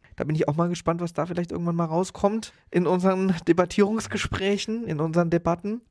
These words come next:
Aber ich würd sagen, wir sind uns hier jetzt auch tatsächlich,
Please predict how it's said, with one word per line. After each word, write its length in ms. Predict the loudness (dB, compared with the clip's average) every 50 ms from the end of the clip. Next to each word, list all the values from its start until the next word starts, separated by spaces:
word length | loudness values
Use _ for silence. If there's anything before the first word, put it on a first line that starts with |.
| _ _ 2
Aber 280 | 4 4 6 4 4 4
ich 160 | 2 0 -2
würd 140 | -4 -2 0
sagen, 300 | 0 0 2 2 0 0
wir 80 | -2
sind 200 | -2 -2 -4 -4
uns 180 | -4 -4 -6 -6
hier 160 | -2 0 0
jetzt 180 | 0 0 0 0
auch 160 | -2 -2 -2 -4 -6
tatsächlich, 440 | -6 -4 -4 -4 -4 -2 -4 -4